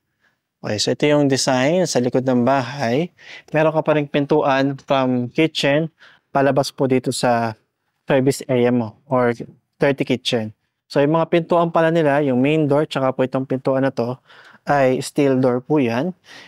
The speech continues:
Yung mga ginamit din nila na sliding materials, sliding window nila, pansin nyo, magaganda po, no? Mga powder coated yan. Okay, so ito yung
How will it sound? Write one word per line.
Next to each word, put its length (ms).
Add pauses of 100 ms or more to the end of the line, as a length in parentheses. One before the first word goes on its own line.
(140)
Yung 80
mga 320
ginamit 320
din 160
nila 160
na 200 (680)
sliding 640 (480)
materials, 640
sliding 560
window 240
nila, 240
pansin 320
nyo, 80
magaganda 560
po, 160
no? 160 (480)
Mga 240
powder 400
coated 400
yan. 320 (1500)
Okay, 240
so 160
ito 80
yung 160